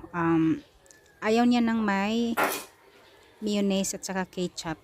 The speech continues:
Cheese lang at saka ham, saka egg. So, yan. Masaya na siya yan. Tapos, yan. Tinuruan ko siya magtimpla ng ano niya.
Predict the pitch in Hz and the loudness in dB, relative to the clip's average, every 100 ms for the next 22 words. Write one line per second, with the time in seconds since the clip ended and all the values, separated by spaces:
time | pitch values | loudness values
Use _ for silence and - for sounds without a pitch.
0 | _ - 190 - 185 170 170 - 175 170 | _ -4 -2 -2 -4 -4 -6 -12 -14 -10
1 | 170 165 - 165 151 156 165 185 - - | -8 -8 -10 -18 -16 -14 -14 -18 -20 -20
2 | - - - _ _ _ - - - _ | -20 -20 -20 _ _ _ -20 -20 -20 _
3 | - - - - _ _ - - - 190 | -20 -20 -20 -20 _ _ -20 -20 -18 -8
4 | 175 175 175 - 180 175 170 165 180 175 | -4 -2 -2 -2 0 2 0 -2 -6 -6
5 | 170 165 175 - - - _ _ _ _ | -4 -6 -8 -16 -20 -20 _ _ _ _
6 | _ _ _ - _ _ _ _ - - | _ _ _ -20 _ _ _ _ -20 -20
7 | - _ _ _ _ _ _ _ - - | -20 _ _ _ _ _ _ _ -20 -20
8 | - - - _ _ _ _ _ _ _ | -20 -20 -20 _ _ _ _ _ _ _
9 | _ _ 190 180 - 196 190 - 185 196 | _ _ -8 -8 -8 -8 -8 -6 -6 -6
10 | 196 196 196 175 190 196 190 185 180 185 | -2 2 4 4 2 -2 0 -2 -4 -8
11 | 185 190 180 170 170 170 170 160 160 | -6 -4 0 2 2 2 4 2 0